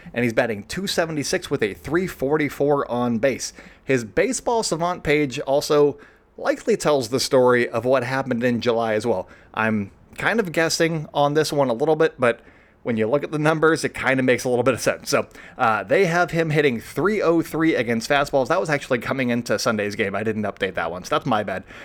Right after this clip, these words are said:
Uh, the, the home run that he hit was on a fastball on Sunday, so there you go. Uh, he likes fastballs. I assume that pitchers will adjust to that at some point, which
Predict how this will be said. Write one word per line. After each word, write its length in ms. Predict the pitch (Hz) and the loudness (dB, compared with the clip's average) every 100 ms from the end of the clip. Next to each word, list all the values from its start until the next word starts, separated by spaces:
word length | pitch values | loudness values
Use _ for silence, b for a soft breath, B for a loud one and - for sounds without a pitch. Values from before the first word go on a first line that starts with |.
| B | B
Uh, 220 | 110 110 107 - | -2 0 -2 -2
the, 200 | 131 127 | -2 0
the 80 | 120 | -2
home 240 | 120 180 | -2 0
run 140 | 165 156 | 2 2
that 80 | 143 | 2
he 100 | 131 | 2
hit 220 | 147 - - | 0 -4 -6
was 240 | 110 151 | 0 2
on 140 | 156 160 | 2 0
a 40 | |
fastball 540 | 175 185 180 123 104 104 | 0 0 0 -2 -2 -2
on 160 | 117 113 | -2 0
Sunday, 400 | 123 107 107 113 | 0 0 0 0
so 320 | 113 104 104 B B B B | 0 0 -2 B B B B
there 420 | 95 90 107 120 | -14 -6 0 4
you 180 | 156 160 | 6 4
go. 380 | 139 170 110 127 - b b | 6 4 2 -2 -8 b b
Uh, 280 | 110 101 104 - _ _ _ _ _ | -4 -2 -6 -10 _ _ _ _ _
he 120 | 160 | 2
likes 220 | 160 156 | 2 2
fastballs. 640 | - 135 113 95 73 - - _ _ _ - | 2 0 0 -4 -6 -8 -10 _ _ _ -8
I 120 | - 113 | 0 2
assume 380 | 110 - 147 | 2 0 0
that 160 | 147 127 | 0 -2
pitchers 460 | 143 139 135 120 - - | -2 0 0 -2 -6 -4
will 360 | 120 123 113 107 | 2 2 2 -2
adjust 300 | 101 151 - | -2 -2 -2
to 80 | |
that 120 | 131 110 | -2 0
at 80 | |
some 180 | - 180 | 0 -2
point, 280 | 131 127 - B B B | 0 -4 -4 B B B
which 260 | 107 - | -4 -4